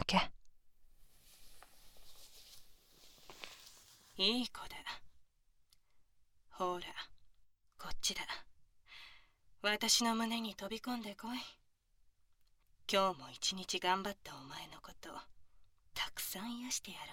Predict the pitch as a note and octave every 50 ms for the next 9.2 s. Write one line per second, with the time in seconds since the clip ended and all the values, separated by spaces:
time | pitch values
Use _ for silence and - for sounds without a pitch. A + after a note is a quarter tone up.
0 | - - - - _ _ - - - - - - - _ - - - _ _ _
1 | _ _ _ _ - - - _ _ _ _ _ _ _ - - _ - - -
2 | D3 D3+ D#3 D3+ D#3 F3 G#3+ A#3+ G3+ - - - - - - - _ _ _ -
3 | _ - - - F3+ E3+ E3 F3+ - - F3+ - E3 - - - - - - -
4 | - - _ _ _ _ - - - - - - - - - - - - - _
5 | _ _ _ - _ _ _ - F3+ F#3 F3+ F#3 F#3+ G3 G3+ G3 G3 G3 - G3
6 | G3 G3+ G3 F#3+ F#3+ - - - - - - F3 F3+ - G#3+ G#3+ A3 G#3+ - -
7 | - A3 A3 A3 - A3+ A#3 - - - F#3 E3+ - - - - - - - -
8 | - _ - _ _ _ _ _ _ - _ _ _ - - _ - - - -
9 | - - - -